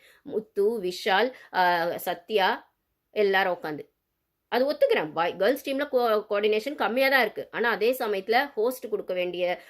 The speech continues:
ஒரு மாரல் சப்போர்ட்டோ, இல்ல டீம் கொடுக்க வேண்டிய ஒரு மாரல் சப்போர்ட்டோ பாய்ஸ் டீமுக்கு நீ-,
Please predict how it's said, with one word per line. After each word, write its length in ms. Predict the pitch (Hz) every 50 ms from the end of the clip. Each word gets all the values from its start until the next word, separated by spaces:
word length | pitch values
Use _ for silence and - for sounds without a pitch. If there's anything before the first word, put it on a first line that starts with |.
| -
ஒரு 160 | - - 185 180
மாரல் 280 | 185 190 208 220 220
சப்போர்ட்டோ, 460 | 220 - 180 - 180 165 160 - 208
இல்ல 200 | 220 220 208 196 -
டீம் 240 | 262 269 285 285 262
கொடுக்க 260 | 240 208 190 - 190
வேண்டிய 240 | 185 180 175 185 180
ஒரு 120 | 180 180
மாரல் 300 | 180 180 202 220 233 214
சப்போர்ட்டோ 380 | - 185 - - 165 185 247 214
பாய்ஸ் 340 | 196 185 202 214 - -
டீமுக்கு 140 | 180 180 175
நீ-, 160 | 185 185 170